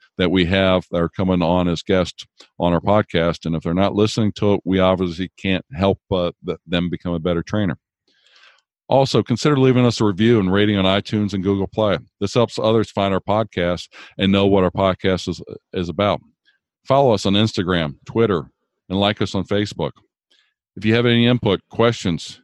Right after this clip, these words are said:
feedback, feel free to email us at F T P at concealed carry dot com. And remember, we bring you this podcast to support the industry, the Second Amendment, and most importantly, every firearm instructor in America that dedicates time and energy into making gun ownership more knowledgeable.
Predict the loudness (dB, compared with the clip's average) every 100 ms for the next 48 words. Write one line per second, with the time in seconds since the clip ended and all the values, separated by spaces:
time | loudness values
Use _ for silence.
0 | _ -6 -4 -2 -2 -4 _ _ _ _
1 | -4 -4 0 0 2 4 4 2 0 -2
2 | -4 -4 -4 -4 -4 -2 0 -2 -6 _
3 | _ _ _ -4 -4 -4 _ _ -14 -8
4 | -4 -6 -2 -2 0 -2 -6 -4 -2 -2
5 | -4 -2 -4 -8 _ _ _ 0 2 2
6 | 0 -4 0 2 2 2 -2 -8 _ _
7 | _ _ _ -4 0 2 4 2 0 0
8 | 0 0 0 0 -4 -10 -10 -2 -2 0
9 | 0 0 -2 -4 -6 -10 _ -10 -2 -2
10 | 0 0 0 0 -2 -8 -20 -18 -6 0
11 | 2 0 0 2 2 0 0 0 0 0
12 | 0 0 -2 -2 -2 -4 0 0 0 0
13 | -2 2 0 0 -4 -4 -4 -2 2 2
14 | 0 0 -4 -4 -2 -2 -2 -4 -2 0
15 | -2 -2 -6 -4 -2 -2 0 -2 -4 -8
16 | -12